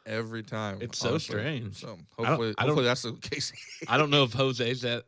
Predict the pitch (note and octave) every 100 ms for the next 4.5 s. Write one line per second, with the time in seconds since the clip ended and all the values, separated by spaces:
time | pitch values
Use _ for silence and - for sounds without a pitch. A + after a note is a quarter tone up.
0 | G#2+ A2+ B2+ A2+ A2 B2+ D#3+ E3 - A2
1 | A2 G2+ G#2+ A2 A2 G#2+ G#2+ G#2+ G2+ -
2 | A2 A2 G#2+ G#2 G#2 G#2 G#2 - A#2+ A#2+
3 | A2+ G#2+ B2 D3+ C#3+ A2 - - B2 G3+
4 | A#2 G2 F2 F#2+